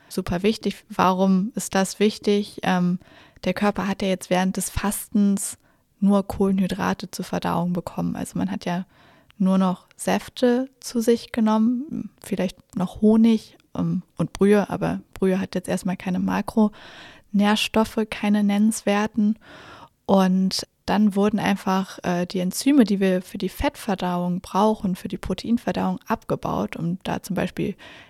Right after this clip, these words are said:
Energie rauszugewinnen. Das heißt, die haben wir momentan wirklich einfach nicht. Die müssen neu gebildet werden. Und deswegen sollte man da wirklich mit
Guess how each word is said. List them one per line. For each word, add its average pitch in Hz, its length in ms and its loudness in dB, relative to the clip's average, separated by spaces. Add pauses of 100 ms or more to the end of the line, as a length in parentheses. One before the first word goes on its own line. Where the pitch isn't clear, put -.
(100)
Energie 196 440 -2 (360)
rauszugewinnen. 170 920 -2
Das - 180 -6
heißt, 185 160 -6
die 185 200 -2 (120)
haben 226 360 8
wir 175 200 8
momentan 175 640 0
wirklich 175 320 -6
einfach 180 300 -4
nicht. 202 200 0
Die 190 60 4
müssen 175 260 0
neu 170 140 0
gebildet 233 520 0
werden. 208 260 4 (440)
Und 180 100 -2
deswegen 180 260 -2
sollte 156 260 -2
man 170 200 -4
da 175 240 -2
wirklich 170 460 -6 (300)
mit 170 260 -4